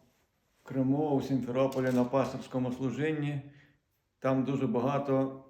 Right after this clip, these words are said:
водіїв, автобусів, вони працюють на маршрутках,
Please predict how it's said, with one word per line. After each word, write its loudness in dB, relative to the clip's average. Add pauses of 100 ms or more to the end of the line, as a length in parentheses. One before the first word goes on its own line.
(120)
водіїв, 2
автобусів, 2
вони 2
працюють 0 (340)
на 2 (1300)
маршрутках, -4